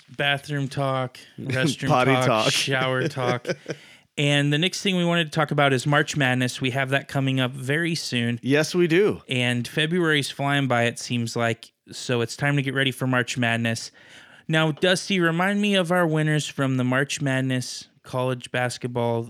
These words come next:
Speaker 1: uh, Bracket Challenge from last year.
Speaker 2: So last year was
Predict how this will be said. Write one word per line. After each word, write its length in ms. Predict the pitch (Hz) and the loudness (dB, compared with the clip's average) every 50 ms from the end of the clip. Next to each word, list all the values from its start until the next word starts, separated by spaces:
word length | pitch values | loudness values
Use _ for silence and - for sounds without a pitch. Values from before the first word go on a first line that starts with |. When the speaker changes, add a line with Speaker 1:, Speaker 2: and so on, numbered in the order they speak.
| - - | -10 -10
Speaker 1:
uh, 200 | 113 117 117 117 | -6 -6 -4 -6
Bracket 560 | 120 - - 123 123 123 123 - - - - | -6 -6 -4 -2 -2 -2 -2 -4 -10 -12 -8
Challenge 680 | - - 139 123 117 113 117 117 113 113 110 - - - _ - 165 - | -8 -6 -4 -4 -4 -4 -4 -6 -6 -8 -10 -12 -14 -16 _ -20 -20 -20
from 260 | - - 127 120 120 | -10 -6 -4 -2 -2
last 360 | 120 113 113 110 - - - - | -2 -2 -2 -2 -4 -6 -8 -10
year. 200 | - - 95 - - _ - _ | -14 -16 -18 -20 -20 _ -20 _
Speaker 2:
So 200 | - - 160 143 | -6 -2 0 2
last 440 | 135 147 160 202 240 226 - - - | 4 4 4 4 2 0 -2 -2 -2
year 260 | 123 113 113 127 120 135 | 0 0 0 0 -2 -2
was 560 | 139 135 135 131 120 120 117 113 110 - | 0 2 4 4 4 4 2 0 -2 -8